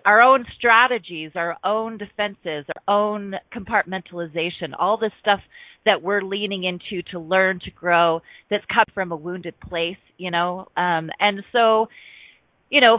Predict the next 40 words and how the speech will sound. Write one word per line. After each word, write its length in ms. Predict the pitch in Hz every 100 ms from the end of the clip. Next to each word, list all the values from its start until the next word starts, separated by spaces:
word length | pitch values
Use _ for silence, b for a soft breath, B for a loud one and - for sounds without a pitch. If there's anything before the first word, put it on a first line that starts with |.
| -
feelings, 380 | 320 339 320 285
full 180 | 262 285
moons, 260 | 277 269 220
and 120 | 190
faking 400 | 262 294 262 202
it 180 | 175 175
is 60 | 196 233
just 160 | 233 -
the 60 |
beginning, 460 | 190 - 240 320 214
I 180 | 151 139
think. 260 | 160 135 - -
But, 260 | 202 196 -
you 120 | 190 202
know, 200 | 190 190
we 160 | 214
want 300 | 208 240 277
to 100 | 294
dive 480 | 196 202 190 220 233 202
into 480 | 214 240 240 - 202 170
this 240 | 151 151 _ - 165
this 160 | 180 - -
week 220 | 160 151 - -
and 240 | 202 202 190
really 400 | 269 302 269 - _ -
kind 160 | 240
of 80 | 226 175 _
authentically 920 | 214 214 - 269 - 311 247 226 214 - _ _ _ _ _ -
talk 440 | - 320 453 302
about 300 | 247 208 160
what 180 | 196 254
it 160 | 339 -
really 320 | 208 220 226 202 - 285
takes 280 | 320 214 - -
to 240 | - 254
truly 280 | 262 254 233
move 1000 | 208 294 302 226 196 226 247 226 175 -
<clears throat> 60 |
through 520 | 240 302 339 302 240 -
these 200 | 247 233